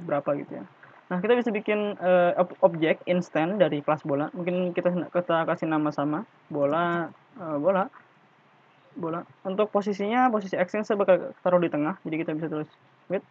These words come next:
bagi dua dan height bagi dua. Dan untuk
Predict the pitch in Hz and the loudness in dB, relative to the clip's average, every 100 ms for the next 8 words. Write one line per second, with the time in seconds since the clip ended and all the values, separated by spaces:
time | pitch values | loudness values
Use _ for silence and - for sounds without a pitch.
0 | _ _ _ _ _ _ - 156 151 170 | _ _ _ _ _ _ -12 -8 -4 0
1 | 185 180 156 139 147 147 165 175 _ _ | 0 0 -2 -2 -4 -6 -10 -10 _ _
2 | - 156 151 143 143 - - _ _ _ | -14 -10 -6 -4 -4 -6 -20 _ _ _
3 | - 165 165 165 160 170 - 165 | -6 -2 -2 -2 -2 -6 -6 -8